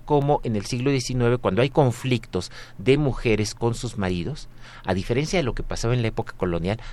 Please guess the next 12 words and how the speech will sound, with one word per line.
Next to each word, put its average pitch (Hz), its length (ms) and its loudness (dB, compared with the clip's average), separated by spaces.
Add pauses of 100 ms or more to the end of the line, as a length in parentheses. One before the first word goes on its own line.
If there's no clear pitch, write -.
(120)
ahora 127 220 2
las 123 200 -4
autoridades 98 540 0
empiezan 92 280 -4
a 82 60 0
darle 90 240 -2
la 82 80 -2
razón 80 240 -6
casi - 240 -8
siempre 71 260 -10
al 67 60 -8
marido. - 300 -8